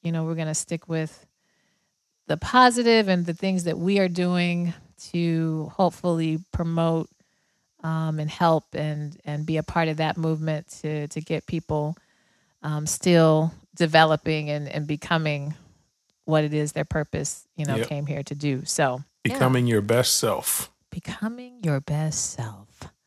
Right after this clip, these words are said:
Speaker 1: Ah, so, so I don't know. Do you, so, so each of us, this, you know, we take this little bit of a hiatus, um, from the podcast, but we come back after Labor Day.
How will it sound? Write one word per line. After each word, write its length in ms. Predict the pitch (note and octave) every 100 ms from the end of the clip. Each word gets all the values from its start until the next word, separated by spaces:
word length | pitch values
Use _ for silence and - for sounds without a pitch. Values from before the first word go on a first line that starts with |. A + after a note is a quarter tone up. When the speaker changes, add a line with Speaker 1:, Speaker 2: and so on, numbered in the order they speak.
| _ _ _ _ _ - -
Speaker 1:
Ah, 500 | B2 A#2 A2 D#3+ - -
so, 800 | - - D4 C#4+ G#3 C3 G2+ - _ _
so 220 | - D4
I 160 | B3
don't 140 | F4 F#4+
know. 200 | A4 C4+
Do 140 | G#3+
you, 240 | C4 C#4+ D4+
so, 240 | - C#4
so 240 | G3+ C#4 C4
each 200 | E4 G4
of 140 | F#4+
us, 240 | C#4 C4 - -
this, 240 | B3+ - -
you 180 | A#3
know, 60 | A3
we 120 | G#3
take 220 | - A#3+
this 160 | C#4 C4+
little 140 | C4
bit 140 | B3 A#3+
of 80 | A#3
a 60 |
hiatus, 680 | A3 B3 G3 C#3+ C3+ E3+ - _ _ _ _ _ _
um, 500 | F#3+ E3+ D#3+ D#3 D#3
from 360 | D#3 - E3+ E3
the 100 | F3+
podcast, 520 | - D3 - D3+ D#3+
but 80 | F3
we 120 | D#3+
come 180 | - E3+
back 220 | F3+ F3
after 280 | F#3 F3+ G#3+
Labor 300 | F3+ C#3+ C#3+
Day. 400 | C#3 B2+ C3+